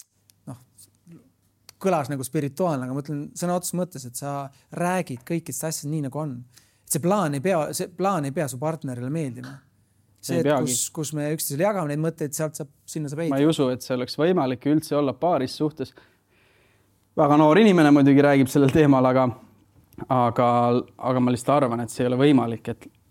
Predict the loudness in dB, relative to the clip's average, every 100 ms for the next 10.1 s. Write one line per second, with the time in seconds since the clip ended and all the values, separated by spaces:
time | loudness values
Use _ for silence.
0 | _ -14 -4 -2 0 -2 -2 -6 -8 -10
1 | -8 -4 -4 -4 -6 -12 -16 _ _ _
2 | -8 -4 -4 -4 -8 -8 -10 -14 -12 -6
3 | -6 -6 -4 -2 0 -2 -2 -8 -8 -10
4 | -10 -12 -14 -18 _ _ -14 -12 -14 _
5 | _ -16 -14 -12 -12 -14 -20 -8 -4 -4
6 | -4 -6 -6 -6 -6 -6 -8 -10 -12 -16
7 | -18 _ _ -6 -4 -4 -6 -6 -8 -6
8 | -6 -6 -8 -10 -14 -18 -18 _ -8 -6
9 | -6 -6 -6 -6 -10 -12 -12 -14 -16 -14
10 | -16